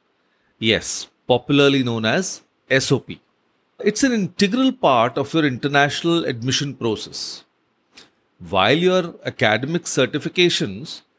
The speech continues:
quantify your credentials, an S O P gives universities a glimpse into your personality and helps them gauge your interests and strength. Simply put, we can say it is a short essay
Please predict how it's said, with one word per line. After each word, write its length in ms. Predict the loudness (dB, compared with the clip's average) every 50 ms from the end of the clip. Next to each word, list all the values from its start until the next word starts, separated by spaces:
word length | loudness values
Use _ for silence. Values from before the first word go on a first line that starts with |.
| _ _ _ _ _ _ _
quantify 760 | -2 0 0 -2 -2 -2 -2 -2 0 2 2 2 4 2 2
your 180 | 0 0 -2
credentials, 880 | -2 -6 -2 2 2 2 2 0 -2 -2 -2 -4 -4 -6 -10 -10 -14 -16 _ _ _ _ _ _ _ _ _ -2
an 220 | 0 0 2 2
S 260 | 2 2 2 2 0
O 80 | -2 -2
P 340 | -2 _ 0 0 2 0 0
gives 600 | 0 0 0 0 -2 -4 -6 -6 -6 -8 -8 -6
universities 880 | -2 0 0 0 0 0 0 0 0 -2 -4 -6 -6 -6 -6 -4 -4 -4
a 60 | -4
glimpse 800 | -6 -4 0 2 4 4 4 2 -2 -8 -12 -12 -14 -14 -14 -18 _ _ _ _ _ _ _
into 420 | -4 -4 -4 -2 0 2 4 4
your 160 | 4 4 2 2
personality 840 | -2 -6 -8 -8 -6 -2 0 0 2 0 0 -2 -4 -6 -6 -8 _ _ _ _ _ _ _ _ _ _ _ -4
and 160 | -4 -2 -2
helps 420 | 0 2 2 2 0 -2 -6 -2
them 360 | 0 2 2 2 -2 -6 -12 _ _ _ _ -10 0
gauge 340 | 4 4 6 6 4 2 2
your 220 | 2 2 2 2 0
interests 680 | -4 -8 -8 -2 0 2 2 2 0 -6 -12 -12 -6
and 240 | -4 -2 -2 -2 -4
strength. 380 | -6 -2 0 0 0 0 -4 _ _ _ _ _
Simply 520 | -10 -6 -2 -2 -2 -2 -2 -2 -2 -2
put, 320 | -2 0 0 0 0 0 -4 _ _ _ _ _ _
we 160 | -4 -4 -2
can 220 | -2 -2 -2 -2
say 480 | 0 2 4 4 4 4 0 -2 -6 -10 _
it 160 | -6 -6 -2
is 60 | -2
a 80 | -2 0
short 420 | 0 0 0 0 0 0 0 0
essay 600 | 2 2 2 2 2 0 0 0 0 0 -2 -6